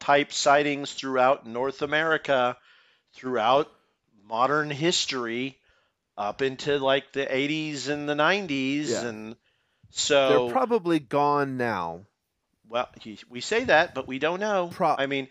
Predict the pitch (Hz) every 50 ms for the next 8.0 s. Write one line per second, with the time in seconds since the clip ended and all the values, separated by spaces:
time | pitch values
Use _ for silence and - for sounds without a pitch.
0 | - - - 170 151 147 139 - 120 113 113 180 180 185 190 175 170 - - 226
1 | 240 247 220 - 214 190 190 180 160 160 165 156 151 139 131 - 147 139 127 123
2 | 113 - 135 127 123 - 110 95 80 - - _ _ _ _ _ _ _ - 143
3 | 139 127 113 113 - - - 160 180 208 - - - 190 185 175 175 175 170 160
4 | 147 - - 113 95 90 85 82 165 156 - _ _ _ _ _ _ _ _ _
5 | _ 131 127 - - - - - - - - - 165 190 196 185 - 190 190 180
6 | 156 139 156 139 113 107 113 120 143 143 131 110 98 85 82 80 78 - _ _
7 | _ _ _ _ _ 98 107 113 135 160 175 165 170 139 - - 143 120 107 101